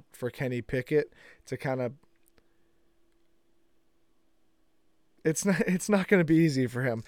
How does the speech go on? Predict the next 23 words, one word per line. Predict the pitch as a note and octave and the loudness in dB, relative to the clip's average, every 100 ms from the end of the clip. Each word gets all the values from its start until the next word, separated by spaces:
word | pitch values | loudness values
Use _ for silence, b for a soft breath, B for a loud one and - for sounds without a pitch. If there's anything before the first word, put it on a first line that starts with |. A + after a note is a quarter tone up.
| B | B
He's | B F3+ | B 0
going | F#3 A3 | 4 4
against | G#3 F#3 D3 | 4 2 0
a | |
Buck | C#3 C#3 | 0 0
defense | C#3+ C3+ C3 C3 - B B B | -2 -6 -6 -6 -12 B B B
that | B2+ A#2 - | 2 2 0
will | C3+ E3+ A3 E3+ _ _ | 4 10 10 8 _ _
pick | - E3 | 4 4
him | D#3+ C3 | 4 4
off. | C#3+ A#2+ A#2+ - - b b - | 4 4 2 -6 -20 b b -8
Um, | B2 A#2+ B2 - - | -4 -4 -6 -14 -12
they | C3+ C3 C3 | 0 0 2
do | C#3+ C#3+ | 2 2
get, | C#3 C3+ - | 4 2 0
uh, | B2+ B2 A#2 A#2 - | -4 -2 -2 -6 -4
a | |
lot | B2+ B2+ | 2 4
of | B2+ | 4
pressure | C#3+ B2 - | 0 0 0
on | B2 | -4
the | A#2 | -4
quarterback. | - B2+ B2+ B2 B2 A#2+ - | -2 0 0 2 2 0 -6